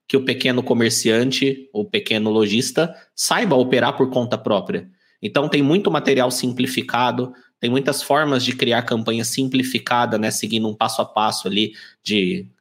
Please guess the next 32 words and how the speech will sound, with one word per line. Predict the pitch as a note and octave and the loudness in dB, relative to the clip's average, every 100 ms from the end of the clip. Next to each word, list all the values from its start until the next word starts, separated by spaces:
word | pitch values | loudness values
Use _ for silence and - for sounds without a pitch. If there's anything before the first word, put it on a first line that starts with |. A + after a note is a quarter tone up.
| - | -4
clicando | A3+ F#3 F#3 A2 | 0 2 4 2
próximo, | - C3+ C3+ - G#2 | 2 0 0 -2 -2
né, | A2 A#2 | 0 -2
faz | - A#2 A2+ | 0 0 0
um | A2 | 0
ajuste, | A2 D3+ D#3 - | 2 2 2 0
próximo, | C#3+ C#3+ B2 - - A2 | -2 0 0 0 -4 -4
outro | A2 | 0
ajuste, | A2 A#2 B2+ - | 0 2 -2 -4
próximo, | - B2 B2+ C3 B2+ B2+ - _ - | 0 0 0 -2 -4 -4 -18 _ -8
a | |
campanha | - A#2+ A#2 A2 A#2+ | -2 -2 0 0 0
tá | C3+ | -2
pronta. | - F2+ - _ _ _ _ - | -4 -8 -10 _ _ _ _ -2
Pra | G3+ | 0
aprender | - C3+ A#2+ A#2 | 2 2 4 4
a | |
mexer | A2+ A2+ B2+ | 2 2 0
com | - | 2
isso, | D#3+ F#3 G#3 | 2 2 0
tem | G#3 E3 | 0 0
que, | F3 F#3 G3+ - - | 2 2 2 -4 -10
primeira | - D3+ B2+ | -2 0 2
coisa, | C#3+ D3 D3+ | 2 0 0
começar | - G#3 F#3 - D#3 | 0 2 2 2 2
a | |
mexer, | D#3 D#3 - F#2+ - _ | 2 0 0 -2 -4 _
né, | C3+ | -4
começar | F3+ - A2+ A#2 A2+ | -4 -4 -4 -2 -2
a | |
fazer | A#2 G#2+ | 0 -4
teste, | G#2 C#3 C3 - C3+ | 0 0 0 -2 -6